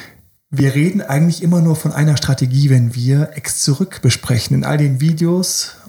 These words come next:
und auch in dem Ex zurück, Ratgeber, Ex-Freund zurück, Ex-Freundin zurück, an dem wir weiß Gott viel Zeit gesteckt haben,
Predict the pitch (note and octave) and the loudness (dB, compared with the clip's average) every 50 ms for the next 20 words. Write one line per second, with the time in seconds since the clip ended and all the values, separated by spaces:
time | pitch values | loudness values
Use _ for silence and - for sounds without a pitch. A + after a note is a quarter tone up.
0 | - _ - C#3 B2+ B2 B2 A#2+ A#2 A#2+ - - - B2+ - - C3 B2 A#2+ - | -20 _ -4 -2 0 2 2 2 0 0 -2 -4 -4 -2 0 0 2 2 2 0
1 | - A#2+ - - - - C3 C3 - - A#2 A2 A2 - D3 C3 C#3 C3+ C3 - | -2 -4 -6 -4 -2 0 0 0 0 0 -2 -2 -2 -2 -2 0 0 0 -2 -2
2 | - - C#3+ C3+ C#3 - - - D3 D3 - C3+ B2 - - C3+ C3 B2+ - - | -4 0 0 2 2 0 0 -2 -2 -2 -2 -4 -6 -2 0 0 0 0 0 -2
3 | C#3+ - - B2 B2 B2+ B2 B2 B2+ B2 A#2 A#2+ B2 - - C#3+ C3 - C3 B2+ | -4 -2 0 0 2 2 2 2 2 0 0 0 -2 -2 -2 -4 -4 -2 -2 -2
4 | - B2+ B2 - - C3+ - D3 D3 - - D3 C#3 C#3+ D3+ | -2 -2 -2 -2 -2 -2 -2 -2 -2 -2 -2 0 0 0 0